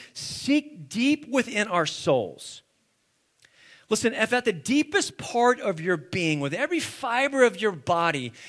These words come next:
you've said to Jesus, "I believe you." As crazy as you may sound at times, right? Like, "I believe you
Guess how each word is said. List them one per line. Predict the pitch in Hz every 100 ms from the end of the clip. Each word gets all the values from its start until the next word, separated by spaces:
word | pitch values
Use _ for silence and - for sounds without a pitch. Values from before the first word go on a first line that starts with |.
| 160
you've | 131 180 302 269
said | - 262 214
to | 180
Jesus, | 180 208 175 156 160
"I | 165
believe | 151 147 139 170 135 104
you." | 117 98 104 _ _ _ _ _ _ _ _ _ -
As | 196
crazy | 240 240 302 262 277
as | 233 208
you | 240
may | 233
sound | 233 - 202 190 226 294 359 330
at | 240 -
times, | 233 269 302 311 247
right? | 269 294 277
Like, | 254
"I | 294 330
believe | 349 339 339 349 403 392
you | 294 190 139